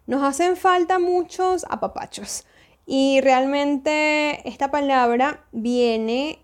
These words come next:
de las lenguas, eh, de los nahuas, de los pueblos nahua, que es una comunidad indígena, y se dice que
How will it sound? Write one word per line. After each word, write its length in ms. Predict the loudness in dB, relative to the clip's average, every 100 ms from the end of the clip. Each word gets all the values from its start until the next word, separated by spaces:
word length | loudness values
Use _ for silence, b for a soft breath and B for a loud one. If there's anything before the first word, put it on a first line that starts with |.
| -12
de 880 | -8 -2 0 2 2 0 0 -2
las 400 | -2 -4 -10 -10
lenguas, 840 | -2 -2 -2 -2 0 2 0 -6 -8
eh, 400 | -8 -4 -4 -4
de 100 | -4
los 160 | -4 -4
nahuas, 640 | 0 2 2 2 0 -2
de 100 | -8
los 120 | -10
pueblos 380 | -8 -6 -6 -6
nahua, 420 | -4 -2 -2 -2 -4
que 60 |
es 60 | -4
una 200 | -4 -4
comunidad 540 | -4 -2 -2 -2 -4 -4
indígena, 640 | -2 0 0 0 -2 -4 b b b b -2
y 140 | 0
se 200 | 4 2
dice 520 | 4 0 -2 -2 -4 -6 b b b b _ _
que 360 | 2 2 2